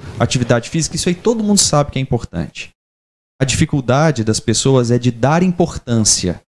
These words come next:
àquilo. Eu saber que é importante a nível teórico,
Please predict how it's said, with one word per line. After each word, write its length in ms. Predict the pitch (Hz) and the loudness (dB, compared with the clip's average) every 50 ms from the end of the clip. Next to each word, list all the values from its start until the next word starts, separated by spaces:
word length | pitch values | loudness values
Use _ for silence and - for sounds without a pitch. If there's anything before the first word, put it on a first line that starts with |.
| _ | _
àquilo. 500 | 98 101 - _ 98 87 - - - - - _ _ _ _ _ _ _ _ _ _ _ _ _ _ _ _ _ _ | -10 -10 -8 _ -4 -4 -2 -4 -6 -8 -12 _ _ _ _ _ _ _ _ _ _ _ _ _ _ _ _ _ _
Eu 120 | - 143 143 | 0 0 2
saber 480 | - - 175 147 131 120 143 185 220 | 2 2 0 0 0 2 2 2 4
que 80 | - 208 | 2 2
é 40 | 202 | -2
importante 540 | 180 - 165 151 - - - 127 120 - 123 | 0 0 -2 -2 -2 -4 -4 -2 0 2 2
a 40 | |
nível 260 | 117 123 123 120 117 113 | 2 2 2 2 2 2
teórico, 480 | - 117 107 113 139 151 131 - - | 2 0 2 2 2 2 0 -2 -8